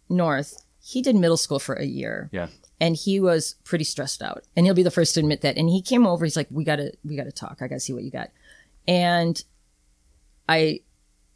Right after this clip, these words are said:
Speaker 1: told him a couple of things that he said completely shifted his mind and, um, were really effective for him, who was a veteran teacher, but he just didn't think that way. One is actually teach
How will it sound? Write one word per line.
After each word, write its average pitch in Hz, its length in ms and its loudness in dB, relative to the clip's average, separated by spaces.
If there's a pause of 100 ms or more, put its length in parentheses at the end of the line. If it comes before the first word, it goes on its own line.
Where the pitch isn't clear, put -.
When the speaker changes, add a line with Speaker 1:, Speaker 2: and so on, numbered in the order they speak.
(120)
Speaker 1:
told 190 260 2
him 180 100 4
a 160 40 0
couple 180 220 2
of 165 80 0
things 170 180 2
that 151 180 0
he 196 200 0
said 151 460 0 (280)
completely 190 960 0 (460)
shifted - 560 -2
his 165 180 0
mind 156 560 2 (160)
and, 156 300 0 (720)
um, 143 420 -2 (100)
were 165 240 0
really 190 280 2
effective 165 340 0
for 160 120 0
him, 269 260 6
who 196 80 4
was 170 140 2
a 160 40 0
veteran 170 360 2
teacher, 220 280 0
but 165 180 2
he 175 180 2
just 175 180 0
didn't 170 160 0
think 208 160 4
that 165 140 4
way. 143 260 2 (400)
One 190 400 4
is 165 320 4 (1120)
actually 208 500 2
teach - 520 -2